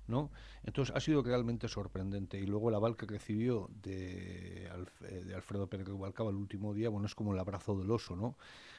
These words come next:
Es, eh, hay ocasiones en que es mejor que el, que el padrino no aparezca,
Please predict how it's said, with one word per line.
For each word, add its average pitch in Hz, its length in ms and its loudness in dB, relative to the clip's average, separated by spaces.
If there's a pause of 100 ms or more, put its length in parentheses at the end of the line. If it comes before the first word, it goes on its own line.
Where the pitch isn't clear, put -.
Es, - 260 -2
eh, 101 460 4 (320)
hay 113 100 6
ocasiones 117 460 0
en 104 100 0
que 107 140 0
es 104 160 -2
mejor 120 360 4
que 117 120 4
el, 104 120 4
que - 280 0
el 107 80 4
padrino 127 400 8
no 123 80 8
aparezca, 110 600 4